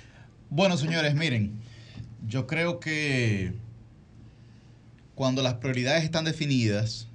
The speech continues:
en la vida de cualquier persona, lo otro se hace muy fácil. Y yo creo que las prioridades de esta gestión gubernamental han quedado bastante definidas en la ley de presupuesto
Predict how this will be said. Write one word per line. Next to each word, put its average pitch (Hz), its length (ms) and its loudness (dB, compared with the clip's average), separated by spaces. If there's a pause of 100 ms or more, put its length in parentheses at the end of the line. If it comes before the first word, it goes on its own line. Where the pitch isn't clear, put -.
en 107 160 -2
la 104 80 0
vida 123 220 0
de 131 100 -4
cualquier 117 300 -2
persona, 110 520 -4 (1300)
lo 139 200 2
otro 165 220 0
se 214 80 -2
hace 214 140 -2
muy 196 140 -2
fácil. 160 420 -2 (1080)
Y 139 60 -2
yo 156 120 0
creo 196 160 2
que 196 60 2
las 175 100 0
prioridades 170 440 0
de 170 100 -2
esta 165 360 0
gestión 143 320 -2
gubernamental 120 840 -2 (600)
han 135 180 -2
quedado 151 300 2
bastante 160 400 -4
definidas 113 800 -4 (480)
en 123 180 -2
la 117 640 2
ley 147 240 0
de 170 140 0
presupuesto 123 720 -4